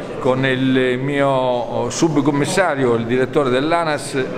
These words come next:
eh, ingegnere Ceria. Abbiamo già predisposto tutti gli adempimenti previsti dalla legge,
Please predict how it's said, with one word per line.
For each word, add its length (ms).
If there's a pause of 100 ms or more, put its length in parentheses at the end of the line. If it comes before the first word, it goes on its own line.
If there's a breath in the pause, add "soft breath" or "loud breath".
(380 loud breath)
eh, 500
ingegnere 600
Ceria. 540
Abbiamo 760 (220)
già 300
predisposto 1160
tutti 380
gli 120
adempimenti 720
previsti 480
dalla 240
legge, 480